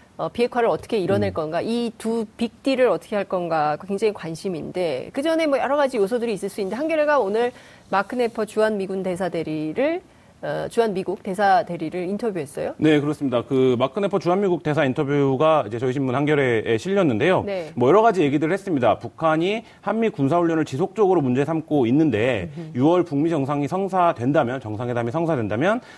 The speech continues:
Speaker 2: 팔월로 예정된 한미
Speaker 1: 네.
Speaker 2: 을지 프리덤 가디언 훈련. 사실 이게 더 큰
Speaker 1: 그렇죠. 이게
Speaker 2: 훈련인데요.
Speaker 1: 훈련, 그렇죠.
Speaker 2: 네, 이 훈련을 조정할 여지가 있느냐? 뭐
Speaker 1: 어.
Speaker 2: 이런 질문들에 대해서는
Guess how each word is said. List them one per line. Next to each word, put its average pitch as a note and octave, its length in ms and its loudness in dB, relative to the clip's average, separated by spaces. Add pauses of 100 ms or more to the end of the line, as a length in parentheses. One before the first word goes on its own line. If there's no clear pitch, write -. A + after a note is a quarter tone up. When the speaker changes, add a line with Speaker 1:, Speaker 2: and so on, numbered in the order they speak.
(160)
Speaker 2:
팔월로 A#3+ 680 2 (800)
예정된 C3+ 400 2
한미 G#3+ 180 0
Speaker 1:
네. F3+ 100 6
Speaker 2:
을지 D#3+ 180 2
프리덤 F3 340 0
가디언 A#2+ 300 -2
훈련. F#2+ 200 -4
사실 E3 220 -2
이게 C#3 140 2
더 B2+ 80 0
큰 B3 80 0
Speaker 1:
그렇죠. G#3+ 120 -4
이게 F#3+ 120 0
Speaker 2:
훈련인데요. A#2 440 2
Speaker 1:
훈련, A#3+ 100 -4 (100)
그렇죠. - 200 -10
Speaker 2:
네, A2 200 2
이 C3+ 160 2
훈련을 F3 380 4
조정할 D3 340 2
여지가 D3 300 2
있느냐? C3 520 0
뭐 F3 200 -6
Speaker 1:
어. - 40 0
Speaker 2:
이런 D3+ 200 4
질문들에 C3+ 440 2
대해서는 A#2+ 600 0